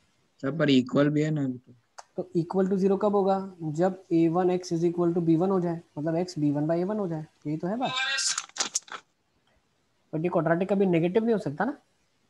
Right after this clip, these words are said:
Speaker 1: हाँ।
Speaker 2: quadratic हमेशा positive रहेगा, मतलब discriminant उसका less than zero होगा या equal to zero हो जाएगा।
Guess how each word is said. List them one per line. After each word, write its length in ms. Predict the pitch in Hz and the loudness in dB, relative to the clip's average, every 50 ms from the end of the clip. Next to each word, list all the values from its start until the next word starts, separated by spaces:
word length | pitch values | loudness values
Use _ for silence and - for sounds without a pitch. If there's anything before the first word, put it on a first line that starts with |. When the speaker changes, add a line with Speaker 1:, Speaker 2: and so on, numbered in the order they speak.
| _ _ _ _ _ _ _ - | _ _ _ _ _ _ _ -4
Speaker 1:
हाँ। 280 | 123 131 131 127 127 123 - - _ _ _ _ _ _ _ _ _ - - _ _ _ _ - | -4 -2 -2 -4 -4 -8 -12 -16 _ _ _ _ _ _ _ _ _ -20 -20 _ _ _ _ -8
Speaker 2:
quadratic 420 | - 156 151 147 156 160 160 180 185 | -4 -2 0 2 2 2 2 2 0
हमेशा 220 | 185 185 170 208 | 0 0 0 0
positive 420 | 185 190 175 160 165 165 190 190 185 | 0 0 0 0 0 -2 -2 0 2
रहेगा, 240 | 190 190 180 196 | 2 2 2 2
मतलब 260 | 196 185 185 247 240 185 | 0 0 -2 -2 -2 -2
discriminant 420 | 160 - - 196 180 196 190 190 | -4 -4 -2 -2 -2 0 0 0
उसका 180 | 175 - - 214 | -2 0 0 0
less 160 | 202 190 180 | 0 0 0
than 160 | 220 233 220 | 0 0 0
zero 140 | 214 226 220 | 0 0 0
होगा 200 | 220 214 226 247 | 0 0 0 0
या 280 | 214 196 240 302 359 - - - | 0 2 2 0 0 -2 -4 -4
equal 360 | 240 233 240 254 269 262 226 | -4 -2 0 0 0 0 2
to 80 | 247 196 | 2 2
zero 120 | 196 180 | 2 2
हो 100 | 165 147 | 2 0
जाएगा। 280 | 131 127 127 123 127 135 | -2 -4 -6 -8 -10 -10